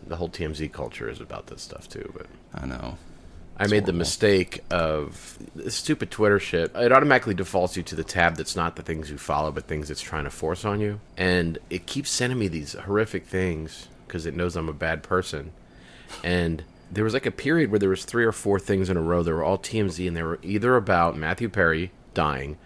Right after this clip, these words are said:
Speaker 1: about a hockey player who got killed by a skate, or
Speaker 2: I read
Speaker 1: the
Speaker 2: about that today.
Speaker 1: atrocities happening overseas with
Speaker 2: Mm.
Speaker 1: graphic imagery. And I
Speaker 2: Oh,
Speaker 1: just
Speaker 2: wow.
Speaker 1: wanted to delete the universe. But anyway,
Speaker 2: Well,
Speaker 1: other
Speaker 2: you
Speaker 1: than
Speaker 2: get
Speaker 1: that, things are fine.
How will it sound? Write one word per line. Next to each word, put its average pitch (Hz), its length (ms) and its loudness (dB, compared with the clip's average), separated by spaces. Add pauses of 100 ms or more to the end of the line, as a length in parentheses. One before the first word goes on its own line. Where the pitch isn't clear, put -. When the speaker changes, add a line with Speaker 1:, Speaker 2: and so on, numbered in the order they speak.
(340)
Speaker 1:
about 85 220 2
a 78 60 2
hockey 101 300 4
player 92 240 4
who 92 80 2
got 85 180 2
killed 85 220 -4
by 80 120 0
a 78 80 0
skate, 80 460 -4 (200)
or 90 420 6 (300)
Speaker 2:
I - 40 -4
read 90 160 4
Speaker 1:
the 92 100 4
Speaker 2:
about 78 100 -2
that 80 100 -2
today. 92 100 -4
Speaker 1:
atrocities 92 640 6
happening 80 640 2 (240)
overseas 78 760 -2 (320)
with 90 220 -2
Speaker 2:
Mm. 71 40 -8
Speaker 1:
graphic 80 480 2
imagery. - 520 -10 (760)
And 92 120 0
I 101 120 2
Speaker 2:
Oh, 123 140 6
Speaker 1:
just - 360 -2
Speaker 2:
wow. 78 320 -2
Speaker 1:
wanted 98 320 4
to - 80 -4
delete 98 500 4 (140)
the 92 80 -2
universe. 85 880 2 (120)
But 143 120 10
anyway, 120 260 12
Speaker 2:
Well, 127 80 12
Speaker 1:
other 147 80 12
Speaker 2:
you - 100 8
Speaker 1:
than - 20 8
Speaker 2:
get 110 40 8 (100)
Speaker 1:
that, - 60 -2
things 104 220 4
are 95 60 0
fine. 87 420 2